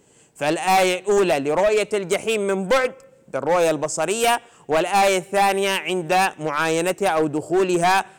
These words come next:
أو الورود فيها، فهذه هي الآية الثانية. و-، ع-، و-، وقيل أن الأولى رؤية عين، والثانية رؤية قلب، الأولى رؤية العين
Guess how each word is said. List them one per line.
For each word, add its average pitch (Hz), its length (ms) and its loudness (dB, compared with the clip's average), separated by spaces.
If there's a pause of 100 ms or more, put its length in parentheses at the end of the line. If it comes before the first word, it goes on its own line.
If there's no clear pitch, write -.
(140)
أو 180 340 2
الورود 160 640 2
فيها، 196 540 0
فهذه 180 680 0 (300)
هي 175 360 2
الآية 160 340 2
الثانية. 170 440 -2 (1160)
و-، 202 380 4 (420)
ع-، 202 400 2
و-، 196 260 2
وقيل 214 400 2 (380)
أن 214 180 0
الأولى 262 760 2
رؤية 220 440 2
عين، 185 400 0 (520)
والثانية 226 800 0
رؤية 214 480 2 (140)
قلب، 147 160 2 (380)
الأولى 170 560 0
رؤية 170 360 0
العين 156 380 -2